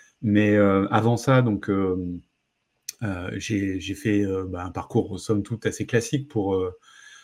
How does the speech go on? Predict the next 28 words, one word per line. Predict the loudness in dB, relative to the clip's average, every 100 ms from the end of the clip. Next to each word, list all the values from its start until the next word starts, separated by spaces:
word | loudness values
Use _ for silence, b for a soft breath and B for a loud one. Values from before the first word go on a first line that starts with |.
| B
euh, | -8 -6
en | -6
France, | -2 0 2 2
hein, | 2
une | 2
école | 2 2 2
d'ingénieur. | 2 2 2 4 4 4 4
J'ai | 2
commencé | 2 2 2 2
à |
travailler | 0 0 2 4 2
dans | 2 0
la | 0
cybersécurité, | -2 0 0 -2 -2 0 0 0 2 2
euh, | 0 -2 B B B B -12
euh, | -8 -6 -6 -8
dès | -2 0
la | 0
sortie | -2 -8 -8 -8
de, | -2 -2
de, | 0 -2
de | -2 0
l'école, | 0 0 0 0 -2 -10 -4
toujours | 2 4 4
chez | 2 2
des | 2 2
éditeurs, | 0 -2 0 2 2 -2 -12
euh, | -8 -4 -4